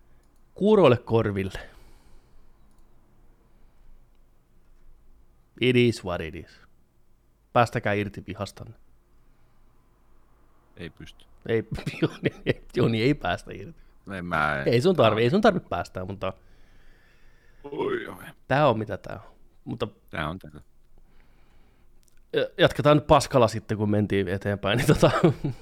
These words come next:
Speaker 1: <laughs> ei vaan, tota, Robocop F-, F P S on tulossa.
Speaker 2: Yes.
Speaker 1: Tulossa tosiaan. <laughs> Tota, mä
Speaker 2: Ai.
Speaker 1: että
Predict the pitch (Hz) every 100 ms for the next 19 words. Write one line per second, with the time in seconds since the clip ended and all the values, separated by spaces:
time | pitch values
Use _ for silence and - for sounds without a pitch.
0 | - - - - - - - 107 101 107
1 | 110 113 123 120 - - 202 196 160 117
2 | - 120 117 135 120 - 101 95 - 98
3 | 98 92 90 - 87 - - _ _ _
4 | _ _ _ _ _ _ _ _ _ _
5 | _ _ _ _ _ - 80 110 135 -
6 | - - _ - - - 131 123 113 -
7 | 113 - 113 117 120 107 - _ _ -
8 | 165 - 208 - 220 - - - - 196
9 | 147